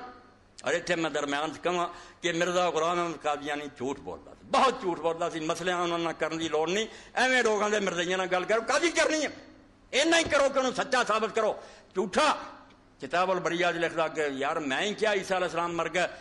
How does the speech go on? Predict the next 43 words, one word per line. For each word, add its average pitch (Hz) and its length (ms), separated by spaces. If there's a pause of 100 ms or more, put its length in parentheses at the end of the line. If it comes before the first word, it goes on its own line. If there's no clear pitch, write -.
(200)
اے 127 160
شیخ 127 360
محی 127 220
الدین 123 220
ابن 117 200
عربی 147 260
بھی 135 140
آندا 117 200
کہ 104 140
عیسیٰ 101 180
علیہ 95 80
السلام 87 280
مر 80 60
گئے۔ - 180
اے 185 120
شیخ 202 260
اکبر 202 260
تے 226 140
تہمت 247 320
لائی، 233 300 (560)
حالانکہ 254 400
شیخ 208 320
اکبر 233 400 (320)
نامرادہ 233 840
ظالمہ 247 320 (160)
جھوٹا 202 300 (140)
چار 294 220
نبیوں 294 320
نوں 277 100
زندہ 233 240
مندا۔ 175 260 (180)
تو 185 80
ایک 202 220
عیسیٰ 214 200
علیہ 247 100
السلام 233 260
نوں 240 80
روندا 233 320
سی، 269 160 (360)
انہیں 285 280
جگہ 339 380
جگہ 302 260
کیا 285 260